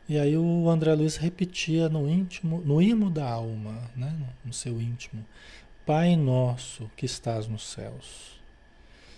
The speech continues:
santificado seja o teu nome. Venha a nós o teu reino, seja feita a tua vontade, assim na terra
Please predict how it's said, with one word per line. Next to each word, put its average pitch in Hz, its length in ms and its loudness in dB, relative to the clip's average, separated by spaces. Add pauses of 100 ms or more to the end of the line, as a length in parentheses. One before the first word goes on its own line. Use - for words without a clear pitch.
santificado 190 1120 0
seja 156 400 0
o - 20 -8
teu 143 280 -2
nome. 107 500 -8 (840)
Venha 135 300 0
a 127 40 0
nós 139 460 -2
o 123 60 -4
teu 151 340 -2
reino, 156 520 -4 (680)
seja 160 380 0
feita 185 380 0
a - 20 -2
tua 226 360 0
vontade, 156 800 -4 (500)
assim 143 320 -4
na 165 160 0
terra 107 540 -4